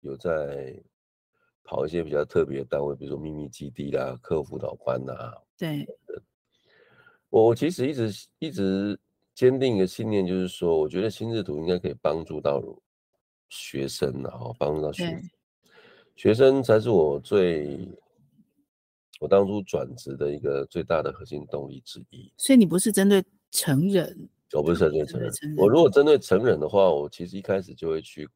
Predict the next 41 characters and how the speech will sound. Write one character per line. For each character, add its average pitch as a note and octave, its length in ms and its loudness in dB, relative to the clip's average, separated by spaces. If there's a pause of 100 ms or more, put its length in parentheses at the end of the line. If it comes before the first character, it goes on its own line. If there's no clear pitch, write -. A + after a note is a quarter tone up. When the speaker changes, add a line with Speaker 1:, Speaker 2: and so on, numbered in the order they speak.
(160)
Speaker 1:
跟 D#2 240 -8
管 C2+ 240 -6
顾 D2 140 -10
公 C#2+ 200 -6
司 C#2+ 140 -14
配 C2 240 -4
合， - 260 -10
当 C2+ 160 -2 (1000)
成 - 200 -6
人 C2+ 220 -6
的 - 420 -8 (280)
这 - 100 -10
个 - 140 -8
心 - 200 -10
智 C#2+ 100 -10
图 C3+ 180 -10
讲 - 160 -8 (100)
师。 - 240 -18
Speaker 2:
应 - 100 4
该 - 120 6
就 G#3+ 160 -2
比 D3 100 -2
较 G3 100 -2
好， F3+ 60 -4
Speaker 1:
但 F#3 60 -4
我 E3 40 -4
Speaker 2:
简 C#3 200 -2
单 D#3+ 140 0
一 E3+ 40 2
条 F3 200 -2
路， D#3 200 -2
对 D3+ 100 -4
不 D3+ 120 -12
对？ - 240 -4
比 - 60 -20
较 E3+ 100 -4
好 - 160 -4
走。 - 60 -8
Speaker 1:
对， G#2+ 280 6 (420)
对， - 140 -4 (240)
对。 - 180 -20